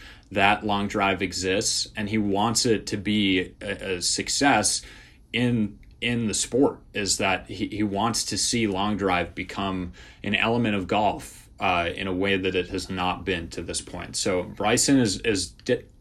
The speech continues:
definitely going to be back in some manner, shape, or form.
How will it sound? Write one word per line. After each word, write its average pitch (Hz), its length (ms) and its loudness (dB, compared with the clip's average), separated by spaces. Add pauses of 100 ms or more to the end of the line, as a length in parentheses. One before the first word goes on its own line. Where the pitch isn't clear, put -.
(140)
definitely 120 520 4
going 104 220 2
to 98 60 2
be 95 120 0
back 90 440 0
in 95 160 -8
some 104 340 -2
manner, 95 300 0
shape, 92 340 -4
or 95 40 -4
form. 104 460 -4